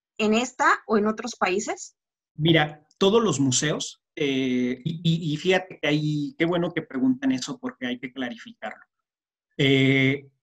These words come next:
Speaker 2: recordamos que la palabra codi-, códice viene de códex, de, como de codificación. Entonces, eh,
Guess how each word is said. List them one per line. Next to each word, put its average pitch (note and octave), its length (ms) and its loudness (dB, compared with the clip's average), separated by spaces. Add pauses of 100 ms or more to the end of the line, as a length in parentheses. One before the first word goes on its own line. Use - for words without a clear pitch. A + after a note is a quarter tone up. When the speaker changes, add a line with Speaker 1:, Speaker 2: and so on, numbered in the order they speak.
(260)
Speaker 2:
recordamos D#3 840 0
que C3 680 2
la B2 180 -2
palabra C#3+ 440 -2
codi-, D3 420 -6
códice D3 460 -4
viene C3+ 220 0
de A#2+ 180 -8
códex, - 640 -8 (400)
de, A#2+ 420 -6
como A#2 240 -4
de A#2+ 120 -6
codificación. B2+ 920 -6 (560)
Entonces, D3 680 -2
eh, C3 920 0